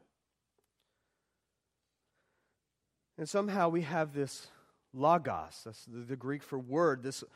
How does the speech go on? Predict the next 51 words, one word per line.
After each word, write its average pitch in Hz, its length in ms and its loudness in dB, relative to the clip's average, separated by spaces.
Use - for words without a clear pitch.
logos 143 680 4
that, 127 220 -10
that, 143 220 -4
that 156 120 -2
is 156 120 -6
somehow 190 360 2
God 165 420 6
and, 151 260 0
and 147 240 0
yet 170 240 6
distinct. 180 640 -2
And 156 160 -4
this, 196 160 -4
that's 175 240 -4
a 143 80 -2
whole 170 140 -6
nother 160 240 -2
sermon. 180 360 -2
We're 147 60 0
not 175 220 -2
gonna 143 180 -2
go 160 140 0
there 151 220 4
this 143 200 -4
morning. 131 440 -4
But 139 80 -2
we 147 80 0
need 165 180 2
to 165 140 -4
remember 139 260 -2
this. 107 340 -6
Who 180 140 -4
is 160 160 -8
this 147 180 -8
Word 143 280 -2
of 113 100 -8
God 120 320 2
that 104 140 -8
disrupts 117 520 -6
our 113 120 -6
Christmas - 580 -10
nostalgia? 120 640 -4
It's 113 260 -10
the 117 80 -10
Word 131 380 -2
that 120 80 -4
was 104 160 -12
there 120 200 -2
in 117 100 -4
the 107 60 -8
beginning, 104 540 -4